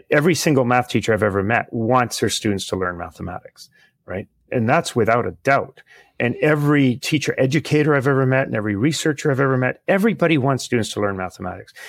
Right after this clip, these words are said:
And I think the people who write the standardized assessments want students to learn mathematics. I think we all want students to learn mathematics. And I think it's not too hard to accept the fact that we need our students to think.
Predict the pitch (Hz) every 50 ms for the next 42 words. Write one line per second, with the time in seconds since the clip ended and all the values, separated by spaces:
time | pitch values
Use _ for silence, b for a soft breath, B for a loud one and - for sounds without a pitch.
0 | B B B - 139 156 160 - 185 175 139 - 156 - 165 185 185 - - 135
1 | 143 131 135 135 135 - - - - 123 104 98 95 104 92 87 - - - -
2 | - 202 - - 190 180 - - - 139 131 - - - 127 120 - - 120 120
3 | 120 117 113 110 107 - - 113 107 107 107 - - 107 - 170 180 - 156 -
4 | - - 127 123 135 139 135 131 113 107 117 113 113 101 - - - 110 104 95
5 | - - 104 95 95 95 95 90 - - - - - - _ _ - _ B B
6 | B B B B B B B - 135 135 151 143 - - 220 233 220 220 - -
7 | 151 156 160 - - 156 156 139 - - 135 123 120 - - - - 117 110 104
8 | 104 - - - _ - - 107 - - - - 226 247 - - 123 - - 117
9 | 98 92 - - 117 113 - 110 110 107 113 113 104 107 95 - - 107 98 95
10 | 92 - - - - - - -